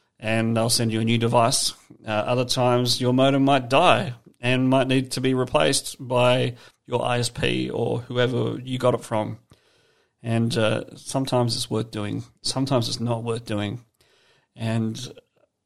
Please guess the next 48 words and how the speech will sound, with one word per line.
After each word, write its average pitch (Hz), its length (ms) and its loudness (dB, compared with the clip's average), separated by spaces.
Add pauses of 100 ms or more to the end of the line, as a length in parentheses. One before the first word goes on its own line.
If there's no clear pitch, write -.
(240)
security 156 400 2
updates 131 640 4
for - 140 -2
these 113 220 0
devices 110 680 -2
can - 220 -4
be 110 100 -4
a 117 60 -6
little 123 180 0
bit 117 160 -6
problematic. 113 720 -2 (480)
They 120 140 -14
can 127 200 -2
be 117 100 0
a - 40 -6
pain 110 440 0
to 110 400 -4
set 110 200 0
up. - 340 0 (240)
Sometimes 113 540 -2
they 107 80 -2
work 120 260 -2
really 117 180 0
well, 220 400 2 (400)
and 117 100 -8
other 113 180 2
times 110 320 -4
they - 80 -8
crash. - 560 -6 (420)
So - 200 -4
depending 175 380 2
on 147 100 4
the 120 60 4
brand 120 300 0
that 117 120 -2
you 90 100 -12
have, - 520 -4 (600)
it - 160 -6
may 113 200 0
have 120 380 -6
a - 80 -10
lot 123 200 -4
more - 180 -6
issues 127 360 -2
than 120 100 0
what 117 120 -2
you 120 100 -6
think. - 380 -6